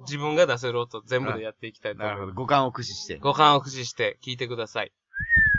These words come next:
Speaker 1: えー。
Speaker 2: 改めて聞き直させるもんかな。
Speaker 1: じゃあ来るんすね。
Speaker 2: また来るんすか？
Speaker 1: 来ております。
Speaker 2: ほんまに聞いてくれたやつ増えてんの、これ。
Speaker 1: わからん、それは。ほんま、数字が読まれへんもん。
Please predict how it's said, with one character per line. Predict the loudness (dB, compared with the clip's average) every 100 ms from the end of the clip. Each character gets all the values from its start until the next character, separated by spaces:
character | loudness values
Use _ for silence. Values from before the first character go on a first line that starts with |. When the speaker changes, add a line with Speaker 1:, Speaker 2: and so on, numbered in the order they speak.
| 0 -6 _ _ _ _ _ _ _ _ -8
Speaker 1:
え | -4 -2 -2 -6 -10 -10
ー。 | -10 -8
Speaker 2:
改 | -8
め | -8
て | -14
聞 | -20 -18
き | -8
直 | -6 -6
さ | -8
せ | -12
る | -8
も | -8
ん | -8
か | -6
な。 |
Speaker 1:
じ | -4
ゃ |
あ | -4
来 | -6 -6
る | -2 0
ん |
す | -2 -8
ね。 | 0
Speaker 2:
ま | 4 6
た | 4 2
来 | -2 -4
る |
ん | -2 -4
す | -8
か？ | -14 -14 -18 _ _ _
Speaker 1:
来 | -2
て |
お | 4
り |
ま | 8
す。 |
Speaker 2:
ほ |
ん |
ま | 6
に | 4 0
聞 | -2
い | 0
て | 2
く | 2
れ |
た | 0
や | -4
つ | -6
増 | 0 2
え |
て | 4
ん | 4 6 6
の、 | 4
こ | -4
れ。 | -8 -10 _ _ -20 _ _
Speaker 1:
わ | 2 4
か | 6
ら | 8 6
ん、 | 4
そ | 0
れ | 0
は。 | 0
ほ | -4
ん | -6
ま、 |
数 | -6 -2 -2
字 | 0 6
が | 8
読 | 8
ま | 8 6
れ | 4
へ |
ん | 0
も |
ん。 | -6